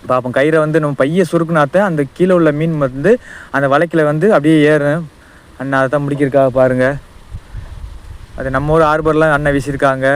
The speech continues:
அண்ணன் டெய்லி மீன் பிடிப்பாங்க. இன்னைக்கு அண்ணனுக்கு என்ன மீன் வருது மட்டும் நம்ம பார்ப்போம் நண்பர்களே.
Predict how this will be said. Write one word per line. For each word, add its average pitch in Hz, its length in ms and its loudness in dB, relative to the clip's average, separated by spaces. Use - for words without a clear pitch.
அண்ணன் 151 280 -4
டெய்லி 190 260 4
மீன் 185 160 0
பிடிப்பாங்க. 156 380 0
இன்னைக்கு 156 240 0
அண்ணனுக்கு 151 300 0
என்ன 156 180 0
மீன் 151 160 -2
வருது 139 220 0
மட்டும் 139 200 -4
நம்ம 123 200 -6
பார்ப்போம் 127 380 -4
நண்பர்களே. 127 360 -4